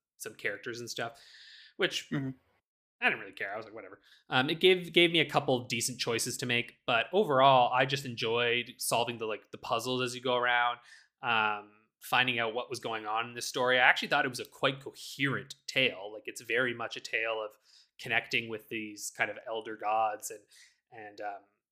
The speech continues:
Speaker 1: this kind of mission. And I, I think it actually is quite, like, narratively cohesive, which I've heard the earlier games in this one aren't. Um, there is an M-rated version of this,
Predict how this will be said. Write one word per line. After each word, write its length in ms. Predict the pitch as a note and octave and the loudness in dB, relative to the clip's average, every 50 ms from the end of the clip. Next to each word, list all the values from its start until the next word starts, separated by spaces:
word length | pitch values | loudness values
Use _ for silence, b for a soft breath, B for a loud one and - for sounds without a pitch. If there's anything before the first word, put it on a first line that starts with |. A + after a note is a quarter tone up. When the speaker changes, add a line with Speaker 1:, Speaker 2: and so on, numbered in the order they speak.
| _ _ | _ _
Speaker 1:
this 100 | - - | -20 -12
kind 160 | - B2 A2 G2+ | -8 -8 -8 -6
of 80 | G2+ | -2
mission. 320 | A2+ B2+ - - A#2 G#2 G#2 G2+ G#2 A2 - A2 A2 | -2 0 0 0 0 -2 -6 -12 -18 -18 -12 -6 -4
And 140 | B2+ C#3 C3+ - | -4 -2 -2 0
I, 100 | C3 C3+ | 0 0
I 20 | |
think 160 | C3+ D#3 C#3 C3+ | -2 -2 -4 -2
it 80 | A#2 A#2 | 0 0
actually 460 | B2 - - B2+ A2+ G#2+ G#2+ G#2+ _ - | 2 0 0 -4 -4 -6 -8 -12 _ -14
is 140 | A#2+ - | -14 -14
quite, 420 | - - - C3+ C3 C3 B2+ C3 B2+ | -12 -6 -2 -2 0 -2 -2 -6 -12
like, 120 | A2 - - | -18 -18 -12
narratively 480 | A#2 A2 A2+ A#2+ B2 A2+ A2 A#2 A2 G#2+ | -8 -2 0 0 0 0 -4 -10 -12 -10
cohesive, 640 | - A2+ - - B2 A#2+ - - F#3+ F#3 F#3+ F3 | -12 -14 -14 -10 -6 -4 -2 -2 -4 -6 -12 -14
which 180 | E3 D3 - A#2 | -14 -12 -12 -10
I've 100 | A2 - | -8 -6
heard 200 | B2 A2+ A2 A2 _ _ - | -6 -6 -6 -8 _ _ -18
the 140 | A2+ G#2+ G#2+ | -16 -16 -14
earlier 180 | A2 A2+ A2+ | -14 -14 -16
games 300 | A2 A2+ A2 G#2+ G#2+ - _ _ _ | -16 -18 -20 -20 -20 -20 _ _ _
in 60 | B2 A2+ | _ -20
this 120 | G#2+ - | -20 -20
one 120 | A#2 G#2+ - - | -20 -20 -16 -12
aren't. 300 | B2 A#2 B2+ D#3 - - - _ _ _ _ _ _ - - _ - | -8 -8 -8 -8 -10 -14 -20 _ _ _ _ _ _ -20 -20 _ -4
Um, 500 | D3 C3 B2+ B2 B2 B2 A#2+ A#2 A#2 A2+ _ _ _ _ _ _ _ _ - | 0 2 4 4 4 4 2 -2 -6 -18 _ _ _ _ _ _ _ _ -8
there 120 | E3+ E3 - - | -8 0 4 6
is 120 | G3 G#3+ | 6 6
an 200 | C4 B3+ - - - | 6 2 -2 -2 0
M-rated 640 | D#3+ E3+ F#3 G3 G3 E3+ D3 C3+ B2 A2 G#2+ G#2 G2+ | 2 2 2 2 -2 -2 0 0 2 0 -2 -6 -6
version 320 | G#2 G#2+ G#2 G2 A2 G#2 | -8 -8 -8 -8 -10 -16
of 60 | - - - | -20 -20 -18
this, 280 | F#2+ F#2+ - - - | -18 -14 -10 -10 -10